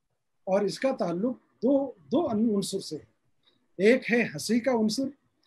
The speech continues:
और एक है गुस्से का उनसुर। दुनिया का कोई ऐसा इंसान नहीं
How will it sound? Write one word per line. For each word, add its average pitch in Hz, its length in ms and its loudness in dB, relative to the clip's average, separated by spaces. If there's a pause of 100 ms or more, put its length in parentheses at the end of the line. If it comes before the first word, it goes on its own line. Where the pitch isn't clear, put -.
(140)
और 214 220 4
एक 220 200 2
है 240 120 2
गुस्से 147 340 -6
का 139 140 -10
उनसुर। - 340 -20 (1500)
दुनिया 208 260 2
का 247 140 -2
कोई 254 320 2
ऐसा 220 300 2
इंसान 180 360 -4
नहीं 160 340 -2